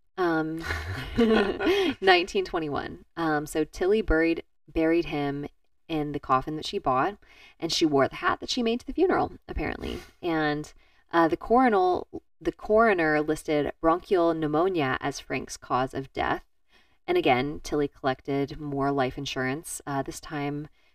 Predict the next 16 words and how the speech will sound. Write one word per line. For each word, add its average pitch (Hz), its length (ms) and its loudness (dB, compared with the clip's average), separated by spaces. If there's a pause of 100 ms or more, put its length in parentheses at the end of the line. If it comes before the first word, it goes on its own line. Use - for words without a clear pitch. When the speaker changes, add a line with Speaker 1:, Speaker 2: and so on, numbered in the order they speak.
(100)
Speaker 1:
six - 200 -4
hundred 160 220 -2
and 151 100 -8
seventy-five 143 420 -4
dollars 131 340 -2
or 139 80 -2
nineteen 139 360 -4
thousand 131 280 -4
dollars - 380 -4
in - 100 -12
today's - 340 -10
money. - 380 -12 (220)
Speaker 2:
Mm. 92 260 -14
Speaker 1:
Um, 147 420 -4 (680)
so 269 380 4
I, 330 420 8